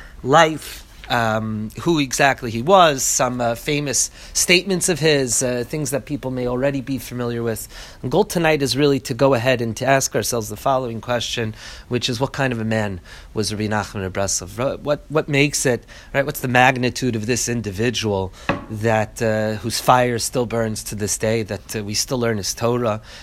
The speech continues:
that we still find ourselves, um, repeatedly, uh, uh, strengthened by his words, and, uh,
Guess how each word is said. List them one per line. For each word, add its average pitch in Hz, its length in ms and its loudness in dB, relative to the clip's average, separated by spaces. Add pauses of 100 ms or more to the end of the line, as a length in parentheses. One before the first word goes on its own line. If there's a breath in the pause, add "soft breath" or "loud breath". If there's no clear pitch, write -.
(160 loud breath)
that 110 140 -4
we 110 100 -2
still 120 480 2
find 113 320 -2
ourselves, 104 680 -2
um, 104 300 -2 (1300 loud breath)
repeatedly, 139 880 0
uh, 120 300 4 (480 loud breath)
uh, 107 160 -12
strengthened 123 720 0 (260)
by 123 140 2
his 120 240 -2
words, 117 480 -2
and, 113 280 -4
uh, 110 320 0